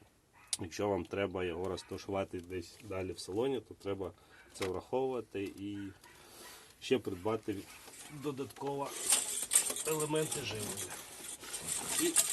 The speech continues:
так само, як я вже казав, е, якщо ви хочете, щоб, е, у вас була автономна <clears throat> залив дизельного палива,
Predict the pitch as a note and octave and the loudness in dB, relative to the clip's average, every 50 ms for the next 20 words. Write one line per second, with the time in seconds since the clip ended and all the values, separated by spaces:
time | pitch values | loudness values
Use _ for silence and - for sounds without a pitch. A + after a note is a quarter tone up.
0 | - - - - A#2+ - - - D3+ D3 C3+ C#3 C#3 C3+ C3+ - - - - - | 0 0 0 0 0 2 4 6 6 6 4 2 0 -2 -4 -4 -2 -2 0 2
1 | - - - F#3 F3 E3+ D#3 - D3+ D3 - D3 C#3 C3+ D#3 E3+ F#3 F3+ - - | 4 4 6 6 6 6 6 12 12 12 12 12 12 10 6 6 6 4 2 0
2 | - - - - - - - - - - - - - - - - - - - - | 0 0 -2 -4 -6 -8 -8 -10 -10 -12 -16 -16 -18 -18 -18 -18 -20 -18 -18 -18
3 | - - - - - - - - - - - - - A2+ A2 A#2 A#2 A#2 A2+ - | -18 -18 -18 -14 -12 -10 -10 -10 -10 -12 -14 -14 -8 -6 -4 -4 -2 -4 -4 -6
4 | - - - - A2+ G#2+ - - - - C#3 C#3 C#3 C3+ C3 B2+ - - - - | -8 -14 -8 -4 -4 -4 -2 -2 0 4 6 6 8 6 6 4 0 -6 -20 -20
5 | - - - - B2 A#2 A2 - C#3 C3 C3 - - - A#2+ A2 - - - A#2+ | -20 -18 -12 -6 -4 -4 -2 -2 -2 -2 -2 -2 -4 -4 -4 -4 -4 -4 -4 -4
6 | G#2+ - - - - A#2 A2+ A2 G#2+ G#2+ G#2+ G#2+ G#2+ - A#2 G#2+ A2 A#2 A#2 A2 | -4 -6 -10 -10 -6 -2 -2 0 0 -2 -4 -6 -8 -10 -6 -2 2 2 2 2
7 | G2+ G#2+ A2+ A#2 A2+ G#2 F#2+ F#2+ - - - - - - - - - - - G#2 | 0 -2 -2 2 2 2 2 0 -4 -6 -6 -6 -6 -10 -20 -20 -20 -14 -10 -8
8 | G#2+ - - - B2+ B2+ B2+ C3+ C3+ C3 B2+ B2 B2 B2 A#2 A2 A2+ A2+ - - | -8 -4 0 2 2 4 4 4 4 2 2 0 0 0 2 0 0 -2 -6 -10
9 | - - - - - - - - F3 F3+ D3 A#2 - - - - - - - - | -14 -14 -14 -18 -20 -14 -6 -2 -2 -2 -2 -4 -6 -12 -18 -20 -20 -20 -20 -20
10 | - - - - - - - - - - A2 G2+ G2+ G#2 A2 A2+ A2 G#2+ - - | -20 -20 -20 -20 -20 -18 -18 -18 -10 -8 -6 -2 0 2 4 4 4 2 -2 -8
11 | - - - - A2+ A2 A2+ G#2 G2+ G2+ G#2 G#2+ F#2+ G2+ - - C#3 D3+ E3 E3+ | -20 -20 -20 -4 2 2 4 4 4 0 0 -2 -2 -4 -6 -2 -2 0 2 2
12 | E3 D3 C3 | 0 0 -4